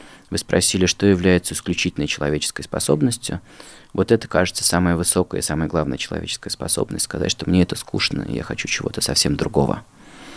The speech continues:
Экспериментировать и всё время двигаться вперёд и вперёд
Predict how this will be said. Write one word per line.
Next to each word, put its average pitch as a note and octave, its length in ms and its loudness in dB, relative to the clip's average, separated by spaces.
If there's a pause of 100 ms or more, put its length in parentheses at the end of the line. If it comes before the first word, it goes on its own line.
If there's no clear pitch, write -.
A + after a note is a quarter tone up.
(220)
Экспериментировать F#2 1120 4
и D#2 460 -2
всё - 160 -4
время G2 140 6
двигаться E2+ 380 0
вперёд F2+ 440 2
и - 20 -14
вперёд G2 480 4